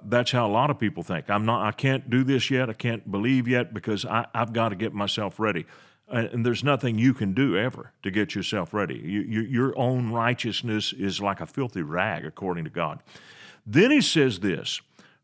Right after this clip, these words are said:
"For we," this is Ephesians two ten, "are God's workmanship." In other words, the change that takes place on the inside of us is something that only God can do. "For we are God's workmanship, created in Christ Jesus to do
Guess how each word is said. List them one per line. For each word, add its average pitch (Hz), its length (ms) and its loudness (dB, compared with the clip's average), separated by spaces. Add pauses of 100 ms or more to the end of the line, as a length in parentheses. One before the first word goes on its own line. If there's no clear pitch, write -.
"For 135 180 6
we," 139 500 6
this 117 220 0
is 104 160 -4
Ephesians 123 500 0
two 143 200 2
ten, 104 320 -2
"are 107 220 2
God's 135 640 4
workmanship." 92 1000 -2
In 98 60 -2
other 107 120 0
words, 127 420 2 (280)
the 113 100 4
change 185 600 4
that 135 180 0
takes 131 240 2
place 120 400 0
on 104 140 0
the 104 140 4
inside 135 420 2
of 90 100 -2
us 113 220 0
is 107 80 -2
something 123 420 -2
that 110 160 -2
only 113 240 -2
God 95 240 0
can 98 140 -6
do. 131 180 -2
"For 110 160 0
we 147 240 4
are 131 100 4
God's 107 380 2
workmanship, 95 800 -2 (540)
created 147 680 6
in 117 160 2
Christ 127 440 0
Jesus 123 560 2
to 196 280 2
do 104 420 0